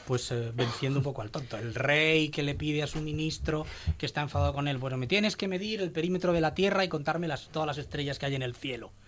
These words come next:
Y si no, te cortaré la cabeza". Y el otro dice, "Vale, pues muy bien". Y se presenta ahí en palacio con doscientos carros llenos de, de, de, de cuerda, de bobinas de, de,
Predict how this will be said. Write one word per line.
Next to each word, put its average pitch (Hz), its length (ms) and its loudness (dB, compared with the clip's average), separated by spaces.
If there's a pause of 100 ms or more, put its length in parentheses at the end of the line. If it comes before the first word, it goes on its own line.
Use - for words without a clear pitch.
(220)
Y 120 80 -8
si 113 120 -8
no, 160 120 0
te 160 100 -2
cortaré 127 320 0
la 123 100 2
cabeza". 110 320 -2
Y 107 40 -8
el 113 60 -4
otro 110 120 -8
dice, 113 100 -6
"Vale, 113 180 -4
pues 107 180 -10
muy 117 140 0
bien". 104 260 -4 (380)
Y 123 100 -4
se 117 120 -4
presenta 120 420 -2
ahí 123 160 2
en 120 100 0
palacio 135 440 2
con 117 380 -2
doscientos 123 560 -2
carros 127 440 0
llenos 120 360 0
de, 117 240 0 (840)
de, 117 260 -2
de, 107 180 -4
de 104 360 -6
cuerda, 156 400 4 (1000)
de 123 80 -4
bobinas 117 440 -2
de, 113 160 -4 (300)
de, 107 260 -6